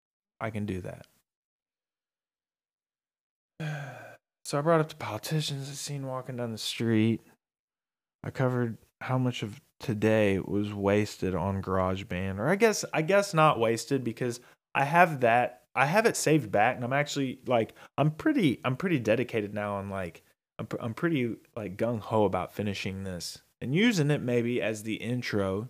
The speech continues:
to the podcast. Who knows? Maybe not. Maybe not. Maybe I could, uh, put it, put it for sale to a SoundCloud rapper, perhaps.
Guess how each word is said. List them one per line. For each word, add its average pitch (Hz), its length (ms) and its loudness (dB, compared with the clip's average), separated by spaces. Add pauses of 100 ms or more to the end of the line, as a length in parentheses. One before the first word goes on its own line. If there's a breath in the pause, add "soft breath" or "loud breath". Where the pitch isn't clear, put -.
to 127 100 -2
the 123 60 0
podcast. 156 760 -4 (1500)
Who 151 80 0
knows? 107 200 2
Maybe 123 240 0
not. 90 320 -10 (320)
Maybe 101 180 -2
not. 90 180 -6
Maybe 147 440 0 (520 soft breath)
I 110 80 -4
could, 110 400 -2 (120)
uh, 95 320 -4 (720)
put 131 160 0
it, - 280 -6
put 156 160 0
it 156 80 -2
for - 160 -4
sale 117 580 -2 (1600)
to 110 200 0
a 101 40 -2
SoundCloud 143 500 -2
rapper, 160 300 -4
perhaps. 151 460 -8